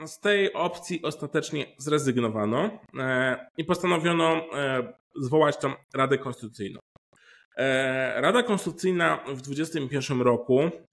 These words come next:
miała się składać ze stu pięćdziesięciu pięciu członków.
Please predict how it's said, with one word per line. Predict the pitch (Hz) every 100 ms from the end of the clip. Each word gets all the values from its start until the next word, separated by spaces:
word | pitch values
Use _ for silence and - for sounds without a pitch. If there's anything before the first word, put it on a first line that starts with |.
| _ _ -
miała | 143 151
się | 151
składać | 143 - 147 139
ze | 139
stu | 139 -
pięćdziesięciu | 156 143 139 131 127
pięciu | 123 120 117
członków. | - 95 - 214